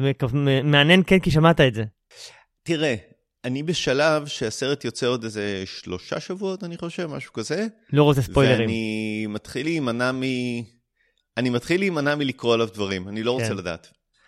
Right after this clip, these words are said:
Speaker 1: אז זהו, אז, אז אני לא אגיד, אז אני לא, בדיוק, חשבתי על זה, אני לא אגיד מה, אבל יש חלקו בשחור לבן, חל-, חלקו בצבע,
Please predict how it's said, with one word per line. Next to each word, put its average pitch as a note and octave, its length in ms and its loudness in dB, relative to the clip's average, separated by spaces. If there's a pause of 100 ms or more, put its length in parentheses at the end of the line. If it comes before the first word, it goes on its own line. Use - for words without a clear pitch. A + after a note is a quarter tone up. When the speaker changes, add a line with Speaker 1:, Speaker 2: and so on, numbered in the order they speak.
(320)
Speaker 1:
אז B2+ 80 0
זהו, C3 160 6
אז, C#3 180 4
אז E3 100 6
אני E3+ 140 8
לא A#3 160 10
אגיד, G#3+ 240 2
אז D3+ 180 4
אני D#3+ 140 6
לא, D#3+ 160 4
בדיוק, E3 380 4
חשבתי A3 420 2
על F#3+ 100 4
זה, F#3 320 2
אני D3+ 200 2
לא G#3 160 4
אגיד G#3+ 260 0
מה, F#3 240 4
אבל E3+ 220 6 (280)
יש A3 140 2
חלקו G#3+ 280 4
בשחור G3+ 380 4
לבן, G3 140 6
חל-, F3+ 240 0
חלקו E3 320 0
בצבע, G#3 460 2